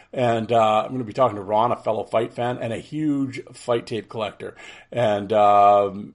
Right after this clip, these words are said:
and he was started in the hobby, he started in the hobby before I did. And, uh, he, we're gonna share some old trading stories. I think this episode will probably be more towards the, uh, the older folks that remember the, uh,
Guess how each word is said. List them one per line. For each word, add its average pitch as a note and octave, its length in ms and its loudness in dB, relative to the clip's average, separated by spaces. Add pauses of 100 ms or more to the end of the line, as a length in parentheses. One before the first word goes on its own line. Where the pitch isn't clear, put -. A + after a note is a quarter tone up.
(140)
and A#2 180 -10
he A#2 180 -8
was G#2+ 200 -10
started A#2 500 -4
in G#2 60 -12
the G2 60 -6
hobby, A2+ 300 0
he C3 60 -8
started A#2 320 2
in G2 40 -10
the G2+ 80 -4
hobby G#2+ 220 2
before G2+ 260 -6
I B2+ 140 6
did. G#2 260 -6 (380)
And, G#2+ 420 -2
uh, G#2 480 2
he, B2+ 240 -10
we're B2 160 -14
gonna A2 300 -6 (180)
share B2+ 300 -4
some A#2+ 180 -8
old A#2+ 140 -4
trading B2 360 -4
stories. B2 460 -2 (260)
I A#2 120 0
think F#3 140 2
this D#3+ 180 2
episode D3+ 340 4
will B2 80 0
probably C3 340 4
be F#2+ 80 -8
more C#3+ 240 2
towards A#2 440 -2
the, G#2 200 -4
uh, G2 160 2 (300)
the B2 160 -4
older C3+ 360 2
folks G#2+ 400 0
that A2 140 -4
remember A2+ 380 -4
the, G#2 280 -4
uh, G2 260 2